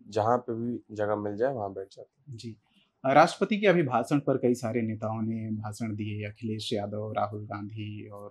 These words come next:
Speaker 2: खुद प्रधानमंत्री म-, मोदी दो घंटे से ज़्यादा समय तक बोले। आपको किसका भाषण सबसे अच्छा लगा और क्यों?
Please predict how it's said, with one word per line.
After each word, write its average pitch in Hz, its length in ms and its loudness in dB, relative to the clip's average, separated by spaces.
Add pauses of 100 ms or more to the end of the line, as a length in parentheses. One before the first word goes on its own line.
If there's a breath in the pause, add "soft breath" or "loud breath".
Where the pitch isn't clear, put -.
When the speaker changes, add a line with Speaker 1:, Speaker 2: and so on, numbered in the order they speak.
(100)
Speaker 2:
खुद 110 180 -8
प्रधानमंत्री 107 600 -8
म-, 107 400 -14
मोदी 110 440 -6 (460 soft breath)
दो 120 120 2
घंटे 117 280 0
से 127 100 2
ज़्यादा 117 260 2
समय 113 260 -4
तक 113 200 -6
बोले। 107 300 -4 (460)
आपको 165 420 4
किसका 156 420 4
भाषण 131 400 2
सबसे 135 480 2
अच्छा - 320 -4
लगा 123 260 2
और 120 300 -2
क्यों? 107 260 -4